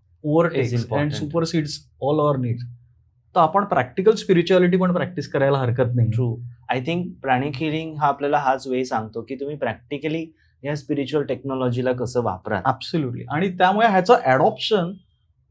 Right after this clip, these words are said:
Speaker 1: हे आपल्या आयुष्यात सोपं होऊन जातं.
Speaker 2: Very true, very true. So, अ, खूप इंटरेस्टिंग विषय आज अमेयाने आता आपल्यासमोर मांडलाय की,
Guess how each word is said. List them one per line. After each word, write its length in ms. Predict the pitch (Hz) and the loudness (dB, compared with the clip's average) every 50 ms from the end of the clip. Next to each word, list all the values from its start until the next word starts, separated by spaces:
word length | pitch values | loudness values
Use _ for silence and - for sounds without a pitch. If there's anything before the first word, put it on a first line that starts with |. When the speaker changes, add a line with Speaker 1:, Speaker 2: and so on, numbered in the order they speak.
| _ _ | _ _
Speaker 1:
हे 60 | 185 180 | 0 0
आपल्या 320 | - 180 165 - 180 185 | 2 0 0 2 2 2
आयुष्यात 340 | 180 180 180 214 208 180 - | 2 2 0 -4 -6 -6 -10
सोपं 500 | - - 151 120 117 - - 175 165 156 | -8 -4 -4 -4 -4 -6 -10 -10 -8 -6
होऊन 200 | 156 135 123 113 | -4 -4 -2 -2
जातं. 260 | 110 104 - 120 - | -2 -4 -6 -6 -8
Speaker 2:
Very 340 | - - - 113 113 113 113 | -12 -10 -8 -6 -4 -4 -4
true, 240 | - - - - - _ _ _ _ _ 107 | -6 -8 -14 -20 -20 _ _ _ _ _ -18
very 180 | 104 110 110 | -14 -14 -14
true. 220 | 107 - - - _ _ _ _ _ _ _ _ _ _ - 147 | -14 -16 -20 -20 _ _ _ _ _ _ _ _ _ _ 2 6
So, 340 | 151 160 170 180 185 190 - - | 8 8 8 8 6 4 2 2
अ, 260 | 139 127 127 123 127 | 2 2 2 2 2
खूप 160 | - 190 180 185 | 2 4 4 4
इंटरेस्टिंग 460 | 170 - 165 165 160 - 175 170 170 | 6 6 4 4 4 2 -2 -2 0
विषय 220 | 160 151 156 170 | -2 0 0 2
आज 320 | 156 151 151 151 139 - - | 2 2 2 0 -2 -6 -8
अमेयाने 400 | - 127 127 127 127 131 135 139 | -6 -4 -2 -2 -2 -2 -2 -4
आता 240 | 131 123 123 135 | -6 -2 0 0
आपल्यासमोर 500 | 127 123 123 127 127 123 123 135 131 131 | 0 0 0 -2 -4 -4 -4 -4 -4 -2
मांडलाय 440 | 131 123 110 107 107 110 113 110 120 | 0 0 0 0 -2 -2 -2 -2 -4
की, 400 | 123 123 - 147 151 165 165 - | -4 -6 -6 -6 -6 -6 -8 -12